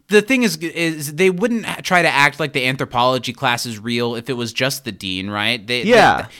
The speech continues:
Speaker 1: that's a low-level threat. None of the classes are real. But now that Dean Magazine's head writer is here,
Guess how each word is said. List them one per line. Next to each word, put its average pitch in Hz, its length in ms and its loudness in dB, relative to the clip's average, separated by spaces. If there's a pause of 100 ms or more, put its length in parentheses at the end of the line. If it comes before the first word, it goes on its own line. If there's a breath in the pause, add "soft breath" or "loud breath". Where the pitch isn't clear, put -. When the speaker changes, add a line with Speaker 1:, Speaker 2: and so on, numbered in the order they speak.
Speaker 1:
that's 160 200 0
a 175 80 -2
low-level 131 640 0
threat. 139 440 -2
None 156 200 2
of 120 100 -4
the 113 80 -4
classes 101 460 -4
are 95 80 -10
real. 90 280 -8 (220 soft breath)
But 135 160 0
now 151 300 6
that 127 260 -4
Dean 156 380 -4
Magazine's 135 1000 0
head 143 400 -2
writer 139 460 0
is 120 220 -2
here, 110 480 -6